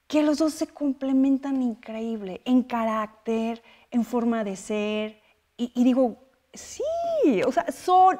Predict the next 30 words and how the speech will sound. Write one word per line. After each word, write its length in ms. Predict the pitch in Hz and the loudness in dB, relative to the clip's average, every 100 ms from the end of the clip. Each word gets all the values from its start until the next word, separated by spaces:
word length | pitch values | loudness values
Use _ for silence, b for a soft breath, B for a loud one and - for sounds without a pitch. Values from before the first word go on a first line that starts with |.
| - | -2
uno 560 | 330 339 339 339 339 339 | -2 0 2 0 -2 0
para 180 | 247 | 4
el 100 | 233 | 4
otro. 420 | 269 302 294 254 196 | 4 0 -2 -4 -2
O 80 | 233 | 0
sea, 120 | 254 | 2
me 100 | 262 | 2
encanta 420 | 254 285 302 320 | 2 0 -2 0
verlos, 500 | 262 277 254 - - B B B - | -2 -2 -4 -8 -14 B B B 0
porque 280 | 262 247 247 | 0 2 2
se 100 | 262 | 4
les 160 | 262 233 | 4 2
ve 140 | 277 | 0
contentos, 540 | 311 277 277 269 262 | 2 0 0 0 0
se 80 | 254 | -2
les 240 | 240 220 220 | -2 -2 -4
ve 140 | 240 | -6
felices, 760 | 240 277 247 247 - 254 254 254 B B | -2 2 4 2 0 0 0 -4 B B
los 100 | - | -2
dos 120 | 220 240 | 0 2
comparten 460 | 277 240 254 262 | 0 0 0 0
muchas 380 | 247 233 247 233 | 0 0 -4 -6
cosas. 460 | - 214 208 214 214 | -6 -6 -4 -6 -4
Y 140 | 226 | -4
yo 120 | 180 226 | -2 0
analicé, 640 | 240 262 285 214 - 196 | 0 0 -2 -4 -4 -6
dije, 200 | 202 202 | -6 -8
no, 100 | 202 | -10
pues 160 | 240 170 | -10 -10
yo, 160 | 180 | -10